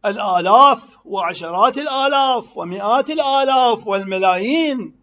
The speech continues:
تتابع الكلام وتسمع الكلام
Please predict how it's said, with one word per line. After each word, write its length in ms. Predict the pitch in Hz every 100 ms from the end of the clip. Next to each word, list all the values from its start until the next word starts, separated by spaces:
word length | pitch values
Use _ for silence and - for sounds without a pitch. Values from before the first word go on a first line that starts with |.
| _
تتابع 540 | 180 180 196 240 277
الكلام 720 | 302 214 285 285 294 294 302 -
وتسمع 600 | - 151 226 254 294 285
الكلام 840 | 311 - 277 285 294 285 294 262